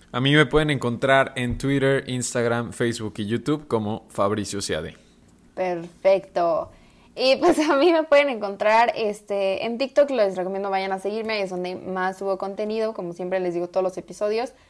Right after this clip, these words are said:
Speaker 2: Ahí interactúo con ustedes siempre, así que me pueden encontrar como Dani No Hoy.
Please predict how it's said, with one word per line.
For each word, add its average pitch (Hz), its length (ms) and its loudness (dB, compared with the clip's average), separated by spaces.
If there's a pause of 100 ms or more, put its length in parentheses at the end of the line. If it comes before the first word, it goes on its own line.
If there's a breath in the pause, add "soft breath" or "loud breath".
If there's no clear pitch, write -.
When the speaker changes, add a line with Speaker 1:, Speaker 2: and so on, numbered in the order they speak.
(100)
Speaker 2:
Ahí 185 280 2
interactúo 180 580 2
con 170 140 -4
ustedes 175 360 0
siempre, 214 400 0
así 208 220 -4
que 170 320 -4 (180 soft breath)
me 202 80 -6
pueden 226 180 2
encontrar 190 420 0
como 202 240 0
Dani 196 420 0
No 185 220 0
Hoy. 247 280 4